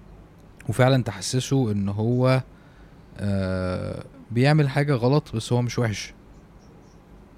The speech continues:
عارف. آه، والاكتر اعتقد في المشكله اللي انت بتتكلم، اللي احنا بنتكلم فيها دي، آه، بيصحبها دايمًا الاحساس بتاع الاشمئزاز، عارف. فلو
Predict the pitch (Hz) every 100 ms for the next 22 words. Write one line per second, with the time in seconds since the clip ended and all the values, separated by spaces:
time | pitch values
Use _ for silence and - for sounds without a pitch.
0 | - - - - 104 110 - - - -
1 | - - - 101 101 98 95 98 98 95
2 | 90 85 - - - - - 104 117 117
3 | 165 - 143 117 113 143 139 135 - 107
4 | 107 127 131 135 127 - - 120 117 98
5 | 110 123 113 107 120 123 120 127 123 139
6 | - - - - - 101 104 101 107 -
7 | - 143 143 123 135 139 135 107 98 101
8 | - - 120 - 107 107 101 95 92 98
9 | - - 90 98 92 - - - - 98
10 | 101 - - - - - - - - -
11 | - - - - 107 107 101